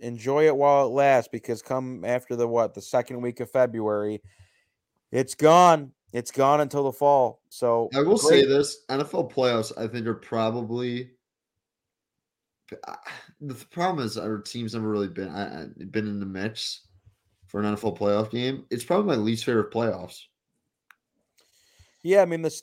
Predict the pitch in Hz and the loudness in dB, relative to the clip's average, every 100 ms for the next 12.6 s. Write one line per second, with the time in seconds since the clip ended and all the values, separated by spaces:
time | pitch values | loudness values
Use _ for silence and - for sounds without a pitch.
0 | - 147 - 175 175 151 151 139 - 120 | -10 -10 -4 -4 -4 0 2 2 0 2
1 | 117 117 113 120 135 - 131 131 131 _ | 4 4 2 2 2 2 0 0 -2 _
2 | _ 127 127 127 135 135 - 123 127 107 | _ -6 -4 -2 -4 -8 -6 -6 -6 -8
3 | 98 101 98 101 143 147 - - 160 170 | -10 -12 -10 -6 -4 0 -2 -2 2 4
4 | 170 165 156 139 135 139 - 135 165 220 | 4 2 0 0 2 2 0 -2 2 2
5 | 226 180 151 120 117 110 - 95 90 101 | 0 -2 -2 0 -2 -2 -4 -10 -10 -10
6 | 104 113 104 117 117 113 120 123 123 113 | -2 -2 0 -2 -4 -4 0 2 0 -4
7 | - - _ _ _ - 123 117 - 123 | -10 -18 _ _ _ -10 -8 -8 -8 -6
8 | 123 131 131 _ _ _ _ - 120 135 | -6 -6 -8 _ _ _ _ -10 -2 0
9 | 131 143 135 135 139 113 113 123 123 120 | 0 -2 -4 0 0 2 -2 -2 -4 -2
10 | 117 117 107 107 107 - 101 98 107 104 | -4 -4 -8 -8 -10 -10 -8 -8 -8 -6
11 | 120 113 117 101 110 151 262 180 104 - | -8 -6 -8 -8 -10 -10 -4 -4 -4 -6
12 | 120 117 117 76 76 - | -6 -8 -10 -16 -18 -20